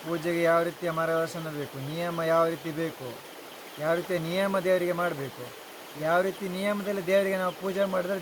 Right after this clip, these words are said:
ದೇವರಿಗೆ ಇಷ್ಟ ಆಗ್ತದೆ, ದೇವರು ನಿಮ್ಮ ಕಷ್ಟಗಳನ್ನೆಲ್ಲ ಪರಿಹರಿಸ್ತಾರೆ, ಅದ್ರ ಬಗ್ಗೆ ಎಲ್ಲ ನಾನು ಸಂಪೂರ್ಣ ಮಾಹಿತಿ ನಿಮಗೆ ಕೊಡ್ತಾ ಹೋಗ್ತೇನೆ. ನಾನು ಮೊದಲಿಂದನೂ ನಾನು ಕೊಡ್ತಾನೆ ಬಂದಿದ್ದೇನೆ ಮಾಹಿತಿಗಳನ್ನು, ಆಚಾರ ವಿಚಾರಗಳನ್ನು ಹೇಗೆ ಅಳವಡಿಸ್ಕೊಳ್ಬೇಕು, ಹೇಗೆ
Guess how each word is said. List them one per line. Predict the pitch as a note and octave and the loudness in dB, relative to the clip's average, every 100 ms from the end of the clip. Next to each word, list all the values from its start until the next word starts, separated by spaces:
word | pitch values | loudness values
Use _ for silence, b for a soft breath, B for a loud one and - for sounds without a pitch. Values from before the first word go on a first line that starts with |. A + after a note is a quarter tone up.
| F#3 | 2
ದೇವರಿಗೆ | F#3+ F3+ F3 | 2 2 -2
ಇಷ್ಟ | - G3+ | 2 4
ಆಗ್ತದೆ, | D3 - A#2 A#2 - - - - - - F3+ | 4 -4 -8 -10 -12 -14 -14 -14 -16 -8 -2
ದೇವರು | G#3 G3 | 0 0
ನಿಮ್ಮ | G3 F#3 F#3 | -2 0 0
ಕಷ್ಟಗಳನ್ನೆಲ್ಲ | F3 G3+ G3 F#3 F#3+ G3 - | 2 4 4 4 2 2 4
ಪರಿಹರಿಸ್ತಾರೆ, | F#3+ G3 G3 E3 - C#3 A2+ - - - - - - | 6 6 6 2 -6 -6 -6 -12 -16 -16 -16 -16 -12
ಅದ್ರ | F3+ A#3 G#3 | -8 -4 -2
ಬಗ್ಗೆ | G3+ A#3+ | 0 2
ಎಲ್ಲ | A#3 | 4
ನಾನು | A3+ G3+ | 2 4
ಸಂಪೂರ್ಣ | G#3 G3+ A#3 A3+ G#3 | 2 2 2 4 4
ಮಾಹಿತಿ | G3+ G3+ F#3+ F#3+ | 4 2 -2 -2
ನಿಮಗೆ | F#3+ G3+ | -4 -4
ಕೊಡ್ತಾ | A3 G#3 A3 | -4 2 4
ಹೋಗ್ತೇನೆ. | G#3+ F3 D3+ A#2 - - - - - - - - - - C#3+ | 4 0 -6 -8 -12 -16 -16 -16 -16 -16 -16 -16 -14 -14 -10
ನಾನು | D3 D3+ | -6 -2
ಮೊದಲಿಂದನೂ | D3+ D#3+ F3+ F#3+ G3 | 0 0 2 2 2
ನಾನು | F#3+ F3 | 0 0
ಕೊಡ್ತಾನೆ | E3+ - G3 G3+ | 0 0 0 2
ಬಂದಿದ್ದೇನೆ | G3 F#3+ E3+ D3+ D#3 | 2 2 0 0 0
ಮಾಹಿತಿಗಳನ್ನು, | D#3+ D#3+ D3 C#3+ C3 B2 - - - - - D3+ | 0 0 0 0 0 -4 -8 -12 -14 -12 -4 -4
ಆಚಾರ | E3+ D#3+ D3+ | 0 0 0
ವಿಚಾರಗಳನ್ನು | D3+ D#3+ D3+ D3 C#3+ C#3 C#3+ | 0 0 2 2 2 0 -4
ಹೇಗೆ | D3+ D3 | 0 2
ಅಳವಡಿಸ್ಕೊಳ್ಬೇಕು, | D3 C#3+ - C#3 B2 B2 C3 B2+ - - - - - - | 0 -2 -6 -8 -8 -10 -10 -12 -12 -14 -14 -14 -14 -10
ಹೇಗೆ | D3+ | -4